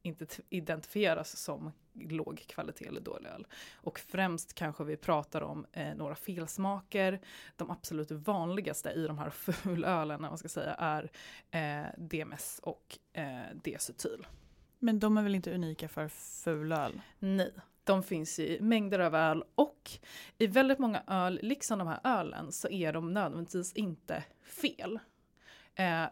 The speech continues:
Speaker 1: allt, som alltid är de här på för höga nivåer, då är det fel.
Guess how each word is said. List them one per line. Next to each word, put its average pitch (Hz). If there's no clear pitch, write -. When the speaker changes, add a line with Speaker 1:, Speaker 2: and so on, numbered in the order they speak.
Speaker 1:
allt, 208
som 214
alltid 190
är 175
de 165
här 190
på 151
för -
höga 151
nivåer, 180
då 165
är 170
det -
fel. -